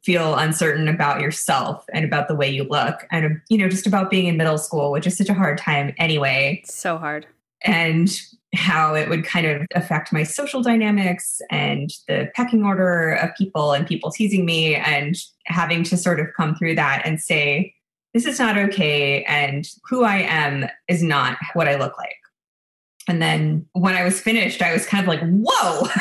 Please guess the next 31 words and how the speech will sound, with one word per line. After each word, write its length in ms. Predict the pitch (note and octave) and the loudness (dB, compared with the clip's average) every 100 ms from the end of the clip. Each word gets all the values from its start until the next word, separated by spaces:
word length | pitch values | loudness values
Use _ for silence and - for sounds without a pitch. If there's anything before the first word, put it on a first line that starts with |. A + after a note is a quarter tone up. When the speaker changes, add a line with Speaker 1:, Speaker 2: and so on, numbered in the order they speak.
| - | 2
Speaker 1:
<laughs> 880 | F#4 - B4+ - G#4+ - - - - | 0 2 -2 0 -4 -4 -14 -12 -2
what 180 | F#4 C5+ | 2 2
just 200 | C#5+ D#4+ | 2 2
happened?" 600 | G#4+ F#5 - G3 D#3+ G#3+ | 0 2 0 0 2 2
That 160 | F#4+ | 2
was 220 | A4+ F#4+ - - | 2 0 -2 -4
cool. 240 | - G#4+ C#5 | 2 4 4
I'm 360 | E3+ D#3 F3 | 2 2 2
so 440 | A3+ C4+ C4 B3+ B3 | 0 0 2 2 2
glad 360 | A#3+ A3+ C4+ | 2 2 2
that 80 | A3 | 2
I 80 | F#3+ | 2
was 120 | F#3+ | 2
able 200 | G#3 G3 | 2 2
to 80 | F#3+ | -2
pour 380 | - - G#3 G#3+ | -2 -2 2 2
so 200 | - G3+ | 2 2
much 200 | F3 G3 | 2 2
of 120 | G3+ | 2
myself 440 | F3 E3+ F3 E3 | 2 2 0 0
into 160 | E3+ E3 | 0 0
this 160 | - - | -2 -2
book. 340 | A#3+ G3+ - - - _ _ _ _ | 0 2 0 -6 -18 _ _ _ _
And 100 | F3+ | 0
I 220 | F3 E3 | 0 0
spent 260 | E3 C#4 - - | 0 -2 -2 0
five 320 | F3 E3+ D#3 | 0 2 2
years 240 | C#3+ D#3 | 2 0
working 340 | C3+ C3 - - | -2 -2 -2 -4
on 140 | - | -4
it. 100 | - | -6